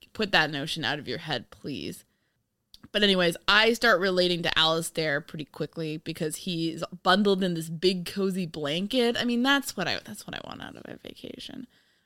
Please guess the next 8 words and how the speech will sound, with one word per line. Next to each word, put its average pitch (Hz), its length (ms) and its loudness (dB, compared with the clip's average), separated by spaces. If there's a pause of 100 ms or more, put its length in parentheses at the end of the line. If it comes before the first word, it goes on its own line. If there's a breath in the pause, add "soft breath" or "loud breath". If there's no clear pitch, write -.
(120)
Um, 190 380 2 (340 soft breath)
but 233 100 0
at 247 40 2
this 539 140 4
point, 330 320 0
Sherlock 415 1000 0 (1300)
suspects 247 760 -2
that 214 160 -4